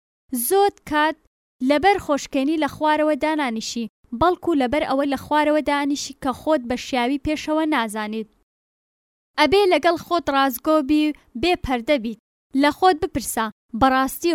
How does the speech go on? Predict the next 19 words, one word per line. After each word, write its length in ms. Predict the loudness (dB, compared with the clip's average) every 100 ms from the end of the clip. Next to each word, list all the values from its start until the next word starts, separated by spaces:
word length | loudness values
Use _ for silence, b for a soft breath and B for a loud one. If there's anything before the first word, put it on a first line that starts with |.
| 0
هۆی 220 | 0 2
لە 80 | 0 2
دواوە 280 | 2 2 0
دانیشتنت 600 | -2 -4 -8 -4 -2 -2 -6
چییە؟ 260 | -4 -2 -2 -8 _ _ -2
بۆ 100 | 2 2
نمونە، 420 | 2 -2 -4 -2 -4 -6 _ _
ئەگەر 260 | -2 2 0 0
ریزەکانی 680 | -2 -2 -4 -4 0 0 0
دواوەی 480 | 0 2 2 0 -2
پۆلەکە 440 | -4 -2 -4 -4 -2 0
یان 160 | -2 -4
کۆڕەکە 400 | -4 -4 -4 -6 -4
پڕ 140 | 0 -2 0
بوو، 240 | -2 -2 -8 _ _ -2
لەوەی 360 | 2 4 2 0
کە 120 | -2 -2
لە 60 | -2 -2
پێشەوە 440 | -2 -2 -2 -4